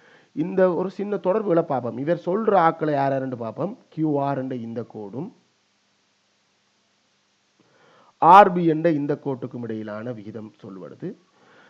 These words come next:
இங்க பார்ப்போம், இந்த ஆர் பி-யை பக்கமா இருக்கிற மாதிரி என்றா இந்த முக்கோணமும்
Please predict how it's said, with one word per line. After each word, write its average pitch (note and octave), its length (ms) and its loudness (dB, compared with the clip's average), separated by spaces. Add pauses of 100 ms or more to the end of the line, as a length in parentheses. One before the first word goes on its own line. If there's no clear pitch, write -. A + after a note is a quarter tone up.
(120)
இங்க F#3+ 220 -2
பார்ப்போம், F#3+ 420 4
இந்த F3+ 280 4
ஆர் E3+ 260 6
பி-யை F3 300 2
பக்கமா D#3+ 500 0
இருக்கிற D3 400 -2
மாதிரி C3+ 280 -2
என்றா C3 220 -2
இந்த F3 380 0
முக்கோணமும் D#3 800 -2